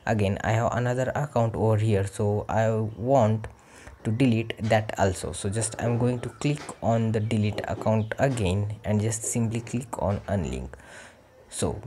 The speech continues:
the both account are gets deleted or gets unlinked or removed. So this is it. If you like this video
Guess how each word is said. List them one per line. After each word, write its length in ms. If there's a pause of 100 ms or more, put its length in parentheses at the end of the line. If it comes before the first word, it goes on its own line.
the 100
both 360
account 540 (360)
are 220 (240)
gets 300
deleted 640
or 160
gets 420
unlinked 460
or 140
removed. 540 (540)
So 480 (580)
this 160
is 160
it. 320
If 160
you 60
like 460
this 160
video 480